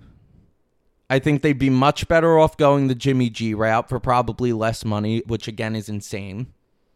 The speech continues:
I think they'd be much better off even giving Aaron Rodgers a shot if they can make that work.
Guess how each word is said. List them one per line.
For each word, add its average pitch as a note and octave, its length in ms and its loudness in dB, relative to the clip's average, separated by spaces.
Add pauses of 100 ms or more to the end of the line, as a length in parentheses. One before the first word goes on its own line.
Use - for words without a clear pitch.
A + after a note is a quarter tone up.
(1300)
I C3 140 2
think C#3+ 280 -2
they'd C#3 220 -2
be C3+ 160 -2
much B2+ 640 0
better C3+ 360 0
off A#2+ 220 2 (300)
even D3 320 0
giving C3 400 -2
Aaron B2+ 320 0
Rodgers A#2 480 -4
a A#2 100 -8
shot A2 680 -4
if A2+ 120 -10
they A#2+ 140 -6
can A2+ 240 -6
make A2+ 280 -6
that A#2 260 -2
work. F#2+ 480 -6